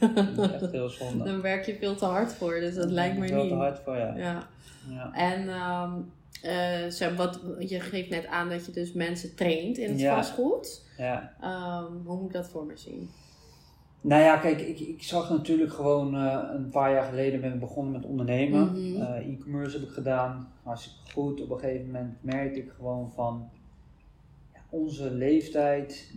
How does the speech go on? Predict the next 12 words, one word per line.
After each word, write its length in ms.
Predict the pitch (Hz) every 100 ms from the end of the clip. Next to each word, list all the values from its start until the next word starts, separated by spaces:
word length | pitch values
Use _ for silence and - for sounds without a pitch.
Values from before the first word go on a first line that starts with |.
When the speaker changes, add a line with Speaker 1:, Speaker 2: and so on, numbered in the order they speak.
| 131
Speaker 2:
die 480 | 135 131 127 120 120 - - -
heeft 440 | - 127 147 147 -
gewoon 300 | 143 127 131
niet 180 | 156
meegekregen 600 | 135 135 151 143 139 131
hoe 160 | 135 131
ze 80 | 127
met 160 | 113
geld 320 | - 151 151 123
om 80 |
moeten 220 | 117 110 120
gaan. 340 | 113 - -